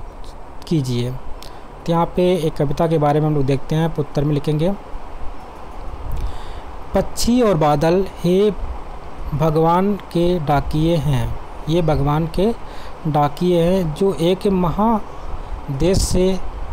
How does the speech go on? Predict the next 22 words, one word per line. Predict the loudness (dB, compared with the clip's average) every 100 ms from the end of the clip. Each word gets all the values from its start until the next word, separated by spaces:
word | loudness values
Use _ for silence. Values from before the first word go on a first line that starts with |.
| -4 0
दूसरे | 0 2 2 2
महादेश | 2 2 2 2 2 0 0 -4 -6 0
को | 2 2
जाते | 2 0 0
हैं। | 0 0 -2 -4 -8 -10 -6 -4 0
हम | 2 2
तो | 2 4
यह | 4 2
समझ | 2 0 2 2
नहीं | 2 2
पाते | 2 2 2 2 2
मगर | 2 2 2 0
उनकी | 0 0 0 2
लाई | 2 2 0
चिट्ठियाँ | 0 -4 -4 -2 0 2 2 0 -6 -10 0 2
पेड़ | 4 2
पौधे | 2 4 4 2
पानी | 2 2 4 2 4
और | 2
पहाड़ | 2 -2 -2 0 0
बचाते | 0 0 -2 -2 -2
हैं।" | -2 -4